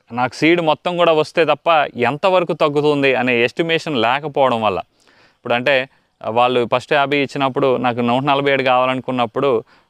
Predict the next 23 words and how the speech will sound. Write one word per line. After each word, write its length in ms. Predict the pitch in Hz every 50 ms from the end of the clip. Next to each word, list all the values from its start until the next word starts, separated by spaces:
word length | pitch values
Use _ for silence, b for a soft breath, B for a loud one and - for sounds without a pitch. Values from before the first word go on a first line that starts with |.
| _ -
ఆ, 260 | 104 104 101 101 101 -
ఏ-, 160 | 101 113 117 120 - -
అంత 200 | 127 175 196 196
పర్సెంటేజ్ 580 | 214 - 190 190 - - 202 180 156 147 127 110
అంటే 220 | - 113 120 151
ఫార్టీ 380 | - - 147 143 170 185 - 196
పర్సెంటేజ్ 540 | 165 175 170 156 202 202 190 180 185 170 165
ఇస్తే 240 | 160 - - 175 156
రైతు 400 | 127 131 135 151 143 151 135 127
యాక్సెప్ట్ 440 | 123 127 - - - 120 - -
చేయడు 200 | 123 110 107 107
కదా. 200 | 110 107 107 131 b b b b b b b _ -
So 60 | 117
అలాంటి 280 | 107 117 143 160 156 143
పరిస్థితుల్లో 560 | - 139 135 - - 143 135 143 147 147 131
దాదాపు 500 | 113 117 107 113 127 143 147 - 160 143
ఎయిటీ 400 | 117 107 120 135 143 - 160 151
to 200 | 135 151 143 131
నైంటీ 280 | 127 120 120 113 123
పర్సెంట్ 600 | 107 - 107 113 - - 147 139 131 - 131 110 - _
ఇచ్చేసుకుంటూ 720 | 113 104 - - 135 131 - - 131 127 117 147 160 156 b b b b b b b -
వచ్చానన్నమాట. 720 | 113 107 - - 131 117 110 110 101 101 98 101 - -
So 520 | - - - - - 165 165 160 151